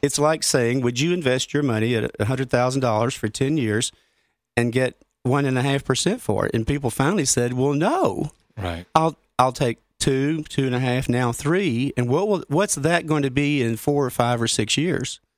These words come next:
Speaker 2: Mm-hmm.
Speaker 1: Most people seem to think it'll be higher if that happens. Bond might, bonds might lose money. What happens in the next three months? Who knows? Now, I've gotta motivate you. I've gotta help you understand. You can't make a decision when fear is all around you. Newspapers sell fear. That, it just sells. That's what we're interested in.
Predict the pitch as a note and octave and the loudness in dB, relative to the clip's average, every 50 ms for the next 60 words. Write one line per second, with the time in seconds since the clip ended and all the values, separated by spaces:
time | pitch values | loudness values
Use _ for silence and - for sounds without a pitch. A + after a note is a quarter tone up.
0 | _ _ _ _ _ G#2 G2 F#2+ F2+ E2 G2+ G2+ G#2 G#2+ A#2 C3 C#3+ D#3+ - - | _ _ _ _ _ -10 -10 -10 -8 -8 -8 -8 -4 -2 0 0 0 -2 -2 -4
1 | C#3 B2 B2+ C3+ - - C#3+ C3 A#2+ A#2 A#2 B2+ A#2+ A2 A#2+ A2 G#2+ A2+ G#2+ A#2+ | -4 -2 -2 -2 0 0 0 0 0 0 -2 -2 0 0 -2 0 0 0 0 2
2 | C#3 D#3 F3 E3 C#3 A#2+ - A#2 A2 A2 B2 A2+ G#2+ B2 A2+ A2 A2 A#2 A2+ A2+ | 2 2 2 2 0 0 0 -2 0 0 0 -2 0 -2 -2 -2 0 0 0 0
3 | A2 A2+ A2+ G#2+ A2+ - _ - A#2+ B2 A2 - A#2+ A2+ A2 - A2 G2+ A#2 B2+ | 0 0 0 -2 -2 -2 _ -2 -2 -2 -2 -2 -2 -2 0 0 -2 -2 0 -2
4 | C#3 C#3+ A#2+ A2 - - - _ _ _ - D#3 D#3+ D3+ C3+ C3+ C3 B2+ B2 B2 | -2 0 -2 -4 -4 -8 -20 _ _ _ 0 2 2 2 0 0 0 0 0 -2
5 | A#2+ - - - B2+ A#2+ A#2+ C3 B2 - - - C3 C3 B2 G#2+ A#2 A#2+ - - | -2 -4 -2 -2 -2 0 0 0 0 0 0 -2 0 0 0 -2 -2 -4 -6 -10
6 | _ _ _ _ _ - E3+ F3+ G3+ A3+ A3 A3 F#3+ E3+ E3 E3 G3+ A3+ A3+ D#3 | _ _ _ _ _ 2 4 4 4 4 4 2 2 2 2 2 0 0 0 -2
7 | A#2+ A2 G#2+ - - G#2 - - - C#3 D#3 D#3 F3 D3+ C3+ C#3 E3 D#3 - C#3+ | -2 -2 0 0 0 0 0 2 2 2 2 2 0 0 2 0 -2 -2 0 0
8 | C#3 C#3+ D3 C#3+ B2 A2+ - - - E3 E3 E3 A#2+ G#2+ A#2 A#2+ C#3 F3+ G#3+ - | 0 2 0 0 0 0 0 0 2 2 0 2 0 -2 -2 -2 -2 -2 -2 -2
9 | - - A3 G#3 F#3 - D3 D#3+ E3+ - D#3+ C3 A2+ A#2 A2 - - - F3 F3 | 0 2 2 2 2 2 0 0 0 0 -2 -2 0 2 4 6 6 6 4 2
10 | E3+ - A#2+ G2+ G2+ A2+ A2 - - _ _ _ _ _ - C3+ D3+ D3 C3+ A#2+ | 0 0 -2 -2 -2 -2 -4 -6 -14 _ _ _ _ _ -2 0 0 0 0 -4
11 | - - - - G3 G#3+ A3 G3+ D#3 A#2+ A2 A2 - - C3 B2 A2+ - - C3+ | -6 -10 -2 0 2 2 2 2 0 0 0 -2 0 0 -2 -2 0 2 2 2
12 | D3 D3+ B2+ A2+ A2+ A#2+ B2+ B2+ A#2+ G#2+ - - - C#3 B2 - B2+ D#3+ G#3+ A#3+ | 4 4 2 2 2 2 2 2 0 -2 -2 -4 -6 -6 -4 -2 0 0 0 0
13 | - - - F3+ D3+ - C#3 B2+ - - - C3 B2 A#2 - - - B2 G2+ F#2+ | 0 0 0 0 0 0 -2 2 2 2 2 2 0 0 -2 -2 -2 -2 0 2
14 | A2 C#3+ E3 - G#3+ F#3 F3+ G#3 A3 - - - - A3 G#3+ C#3 A#2+ A#2 C#3 D#3 | 2 0 0 0 0 0 0 0 4 4 4 6 6 4 2 2 0 0 -2 -2
15 | D3+ - - D#3 C#3+ D#3 E3 D3+ D#3+ D3 - C3 - - A#2 G#2+ G#2 G#2 - | 0 0 -2 0 0 0 0 0 -2 -2 -4 -4 -2 0 0 0 0 -2 -4